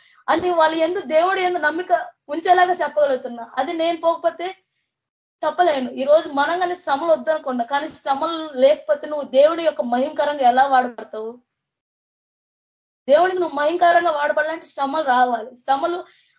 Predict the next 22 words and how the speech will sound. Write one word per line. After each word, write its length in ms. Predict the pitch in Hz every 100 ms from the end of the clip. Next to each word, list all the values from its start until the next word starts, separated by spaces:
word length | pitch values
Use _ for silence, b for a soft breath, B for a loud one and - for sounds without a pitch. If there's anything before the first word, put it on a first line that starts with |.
| b b _ _ _ -
శ్రమలు 240 | 294 349
వచ్చినప్పుడే 500 | 339 339 349 349 359
కదా 200 | 277 247
నువ్వు 180 | 269 285
బాధ 380 | - 254 269 320
అనుభవిస్తే 760 | 320 320 320 - 320 339 262 254
నువ్వు 180 | 262
అది 220 | 269 226 262
చెప్పగలుగుతావు. 520 | 254 277 254 233 226 _ _ _ _ _ _ _ _ _ _ _ _ _ _ _ _
ఈ, 200 | 269 330
ఈ 640 | 359 320 330 330 330 330 311
దీంట్లో 360 | 269 330 330
ఇది 180 | 311 320
ఉంటది, 340 | 349 359 349
దీంట్లో 300 | 294 311 320
ఇది 140 | 302 330
ఉంటది, 240 | 349 339
అమ్మ 180 | 311 311
ఇట్లా 280 | 311 262 330
చేయాలి. 340 | 311 311 302
ఇప్పుడు 180 | 294 311
మనము 400 | 285 277 294 311